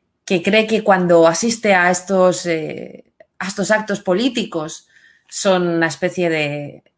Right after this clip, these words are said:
de evento de fashion victim o de moda o los premios Oscar o alguna cosa de estas. Ellos van encantados de la vida, ¿no? Como si, eh, tuvieran afición en lugar de vocación,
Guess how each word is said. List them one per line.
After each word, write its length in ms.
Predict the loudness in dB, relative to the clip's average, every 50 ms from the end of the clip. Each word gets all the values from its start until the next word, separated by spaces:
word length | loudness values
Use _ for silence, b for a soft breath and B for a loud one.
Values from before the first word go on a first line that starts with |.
| _ _
de 260 | -6 -2 -2 -2 0 0
evento 1040 | 0 0 2 2 2 4 2 2 0 0 -2 0 0 0 0 0 -2 -4 -10 _ _ _ _
de 560 | _ -8 -6 -4 -4 -4 -4 -6 -6 -8 -8 -8
fashion 400 | -6 -6 -4 -4 -2 -4 -2 -2
victim 540 | -2 -2 -4 -4 -6 -4 -4 -2 -4 -4 -6
o 560 | -8 -8 -8 -8 -8 -8 -8 -8 -10 -10 -6
de 120 | -2 0 2
moda 640 | 4 6 6 6 6 6 6 6 6 4 4 4 4
o 280 | 4 2 2 2 0
los 260 | 0 -2 -4 -4 -4
premios 680 | -4 -2 -2 0 0 0 0 0 0 0 -2 -4 -2 -2
Oscar 520 | 0 0 0 -2 -2 -4 -4 -4 -4 -6
o 120 | -2 0 0
alguna 400 | 0 0 0 -2 -2 -2 -2 -2
cosa 240 | -4 -4 -4 -4 -4
de 80 | -4
estas. 300 | -4 -4 -6 -10 -12 -10
Ellos 240 | -10 -8 -8 -6 -2
van 240 | 0 0 0 -2 -4 B B B B B B B B
encantados 480 | B -8 -6 -4 0 2 2 4 4 2
de 80 | 2
la 160 | 0 0 0 2
vida, 360 | 2 0 0 0 -2 -2 -4
¿no? 340 | -6 -8 -10 -10 -12 -14 -18 -16 -14
Como 240 | -12 -10 -8 -8 -8
si, 420 | -8 -10 -10 -10 -10 -10 -12 -14 B B B B B B B B
eh, 160 | -20 -20 _ -6
tuvieran 360 | -2 2 4 4 4 4 4
afición 800 | 2 0 -2 -6 -8 -4 0 0 2 2 0 -2 -6 -8 -12 _ _ _ _ _ _ _
en 220 | -10 -6 -6 -4
lugar 340 | -4 -2 0 0 0 0 0
de 480 | 0 0 0 0 -2 -4 -8 -10 -14 -14 -10
vocación, 720 | -6 -6 -6 -6 -8 -8 -6 -6 -6 -6 -6 -10 -16 _